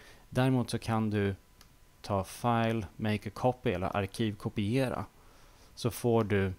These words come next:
eh, göra din egen bänklottning, ska vi säga. Min egen bänklottning kan det få heta. Ehm, så har du då, eh, grejer där du kan redigera, sätta upp dina klassrum och dina, eh, elevlistor och använda det här.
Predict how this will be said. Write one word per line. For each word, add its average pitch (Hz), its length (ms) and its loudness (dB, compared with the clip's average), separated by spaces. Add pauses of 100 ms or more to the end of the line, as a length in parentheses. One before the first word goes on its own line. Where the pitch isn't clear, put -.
(1080)
eh, 92 600 -4 (680)
göra 110 280 4
din 113 200 2
egen 123 420 2
bänklottning, 107 580 -2
ska - 120 -8
vi - 60 -8
säga. - 240 -10
Min 95 460 -4
egen 110 560 -2
bänklottning - 640 -6 (360)
kan - 140 -6
det 85 60 -10
få 90 80 -8
heta. 78 220 -10 (840)
Ehm, 98 520 -4
så - 200 -2
har 107 280 2
du 95 120 -2
då, 87 340 -2 (320)
eh, 98 440 -8
grejer 95 260 -2
där 92 120 0
du 139 160 2
kan 147 180 0
redigera, 120 520 0
sätta - 260 -6
upp - 120 -12
dina 123 260 4
klassrum 101 480 -2
och 90 60 -4
dina, 95 420 -2
eh, 95 380 -6 (140)
elevlistor 87 760 -6 (440)
och 73 120 -6
använda 50 300 -10
det 98 60 -12
här. 92 160 -12